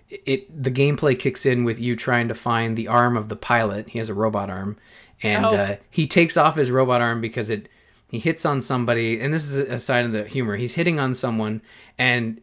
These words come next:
Speaker 1: instead of, like, handing her the flowers, the arm, like, goes in and, like, honks her boob, and,
Speaker 2: <laughs>
Speaker 1: uh, <laughs> he,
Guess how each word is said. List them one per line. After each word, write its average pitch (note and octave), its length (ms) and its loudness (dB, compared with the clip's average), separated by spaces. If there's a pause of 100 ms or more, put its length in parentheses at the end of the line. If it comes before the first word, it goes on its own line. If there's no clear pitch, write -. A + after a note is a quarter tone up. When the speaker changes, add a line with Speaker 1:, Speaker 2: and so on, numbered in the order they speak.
Speaker 1:
instead C3+ 380 0
of, C3 140 0
like, A#2 320 -2
handing B2+ 300 0
her A#2+ 80 -2
the A2 60 -4
flowers, A2+ 580 0
the A2 140 -6
arm, A2+ 220 -2
like, G#2+ 140 -6
goes G#2+ 240 -4
in A2+ 160 -4
and, G#2+ 100 -6
like, G2 220 -10 (240)
honks A2+ 320 -2
her A2 80 -4
boob, A2+ 400 -8 (600)
and, A2+ 240 0
Speaker 2:
<laughs> - 40 2
Speaker 1:
uh, G#2+ 260 2 (320)
<laughs> - 360 -18
he, D3 260 0